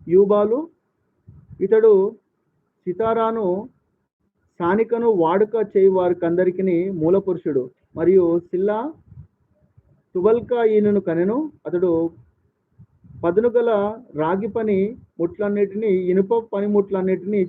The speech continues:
చేయువాడు. తుబల్కాయీను సహోదరి పేరు నయమ. లేమెకు తన భార్య, భార్యలతో, ఓ ఆదా,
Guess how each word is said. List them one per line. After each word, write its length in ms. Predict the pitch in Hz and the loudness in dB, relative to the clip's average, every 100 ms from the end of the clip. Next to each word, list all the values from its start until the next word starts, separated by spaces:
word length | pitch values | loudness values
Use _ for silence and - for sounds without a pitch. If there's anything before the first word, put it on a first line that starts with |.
| - | -4
చేయువాడు. 560 | 160 170 160 135 123 - _ _ _ _ _ - - - _ | 0 2 2 0 -2 -8 _ _ _ _ _ -20 -20 -20 _
తుబల్కాయీను 1000 | 180 202 220 226 214 208 208 208 180 214 - _ | 0 2 2 0 0 2 2 0 -2 -6 -14 _
సహోదరి 360 | 147 160 180 185 | -6 -2 0 0
పేరు 300 | 190 185 175 | 0 0 0
నయమ. 540 | 151 143 165 202 294 - _ - _ _ _ _ _ 139 | 0 -2 -2 -4 -6 -12 _ -20 _ _ _ _ _ -4
లేమెకు 460 | 165 196 233 233 | 0 2 0 -2
తన 180 | 226 202 | -4 -4
భార్య, 400 | 170 160 180 190 - - - | -2 -2 0 -2 -4 -16 -8
భార్యలతో, 720 | 156 175 208 202 208 170 190 196 - - - - - - - _ _ _ _ - - - - 202 - - 208 202 175 139 _ _ _ _ _ _ _ _ _ _ _ _ _ _ _ _ _ _ _ _ _ 170 | -4 0 2 2 0 0 -2 -6 -20 -20 -20 -20 -20 -20 -20 _ _ _ _ -2 -2 -4 -12 -14 -14 -18 -12 -10 -10 -16 _ _ _ _ _ _ _ _ _ _ _ _ _ _ _ _ _ _ _ _ _ -2
ఓ 180 | 175 | 0
ఆదా, 440 | 160 156 196 247 | 0 0 0 0